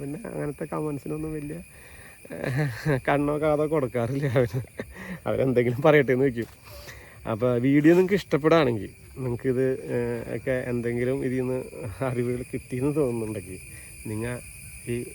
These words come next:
വീഡിയോസ് നിങ്ങളുടെ ഫ്രണ്ട്സിനും റിലേറ്റീവ്സിനൊക്കെ ഒന്ന്, ഏഹ്, ഫോർവേഡ് ചെയ്ത് കൊടുക്കുക. അതുപോലെ നിങ്ങളുടെ എല്ലാവരുടെയും, ഇതിപ്പോഴും എനിക്ക് വീഡിയോ എടുക്കാൻ തോന്നുന്നത് നിങ്ങളെയൊക്കെ ഒരു സപ്പോർട്ടാണ്. കാരണം എന്ന് വെച്ച് കഴിഞ്ഞാൽ നമ്മ ചാനലൊക്കെ തുടങ്ങി, ഞാൻ കുറേ നാളായിട്ട് വീഡിയോ ഇടാറില്ല.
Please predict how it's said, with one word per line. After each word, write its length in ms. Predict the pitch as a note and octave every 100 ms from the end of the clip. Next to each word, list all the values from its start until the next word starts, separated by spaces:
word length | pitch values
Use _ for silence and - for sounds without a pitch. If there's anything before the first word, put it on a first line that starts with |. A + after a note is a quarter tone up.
| - - - - A#2
വീഡിയോസ് 420 | A2+ A#2 A2 - A2+
നിങ്ങളുടെ 220 | G#2+ A2
ഫ്രണ്ട്സിനും 380 | A2+ G#2+ - A2+ A2
റിലേറ്റീവ്സിനൊക്കെ 580 | G#2+ G#2 G2+ - G#2 G#2+
ഒന്ന്, 140 | A#2 - - - A2
ഏഹ്, 160 | G#2+ G2+
ഫോർവേഡ് 340 | G#2+ G2+ G#2 A2
ചെയ്ത് 120 | A2
കൊടുക്കുക. 260 | G#2+ F#2 G#2 - - - - - -
അതുപോലെ 240 | A#2+ A2+ A#2
നിങ്ങളുടെ 200 | A#2+ B2 B2
എല്ലാവരുടെയും, 480 | A#2+ A2+ A2+ A#2+ - -
ഇതിപ്പോഴും 340 | A#2+ A2 C3+ D3+
എനിക്ക് 200 | D3+ F3+
വീഡിയോ 280 | D#3+ C#3+ C3 D3
എടുക്കാൻ 220 | C#3 C#3
തോന്നുന്നത് 320 | D3 C#3+ C#3+ C#3+
നിങ്ങളെയൊക്കെ 440 | B2+ A#2+ B2 C3+ C#3 C3
ഒരു 100 | C3 -
സപ്പോർട്ടാണ്. 480 | B2 A2+ G#2 A#2 G2 -
കാരണം 200 | G#2+ A2+
എന്ന് 100 | A#2+
വെച്ച് 120 | B2
കഴിഞ്ഞാൽ 180 | B2 B2+
നമ്മ 240 | A#2 G#2+ A#2 -
ചാനലൊക്കെ 380 | A#2 A2+ A#2 B2+
തുടങ്ങി, 200 | A#2+ B2+ - - - -
ഞാൻ 100 | - -
കുറേ 140 | A2+ G2+
നാളായിട്ട് 300 | A2+ B2+ C#3 C#3
വീഡിയോ 180 | C3 C#3
ഇടാറില്ല. 300 | B2+ C3